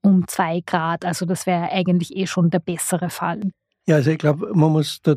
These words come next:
Speaker 2: zwei Dinge in Erinnerung rufen. Das eine, das ist nämlich, dass die Erwärmung des Klimas und der Durchschnittstemperaturen in den Alpen doppelt so schnell unterwegs ist als im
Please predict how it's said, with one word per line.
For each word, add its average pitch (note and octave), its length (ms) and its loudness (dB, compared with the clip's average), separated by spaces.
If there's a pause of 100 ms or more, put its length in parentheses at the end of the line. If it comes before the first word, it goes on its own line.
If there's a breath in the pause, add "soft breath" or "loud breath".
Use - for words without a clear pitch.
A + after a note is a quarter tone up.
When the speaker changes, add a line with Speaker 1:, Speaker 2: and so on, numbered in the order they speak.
(200)
Speaker 2:
zwei C#3+ 220 2
Dinge D#3+ 380 2
in E3 120 2
Erinnerung C#3+ 480 2
rufen. C3 320 0
Das C#3+ 200 0
eine, D#3 260 2 (220)
das D#3+ 140 0
ist - 60 -2
nämlich, C#3+ 320 2 (580 soft breath)
dass - 280 0 (100)
die C3+ 440 2 (100)
Erwärmung C#3 800 2
des B2+ 180 -8
Klimas C#3+ 600 0
und C#3 260 0
der C3 80 0
Durchschnittstemperaturen C#3 1000 0
in E3+ 140 -4
den C#3 160 0
Alpen A#2+ 480 -2 (480 soft breath)
doppelt D#3 420 0
so - 140 -2
schnell C#3 300 0
unterwegs B2+ 560 0
ist D3 340 -2
als C3+ 320 0
im C3+ 220 2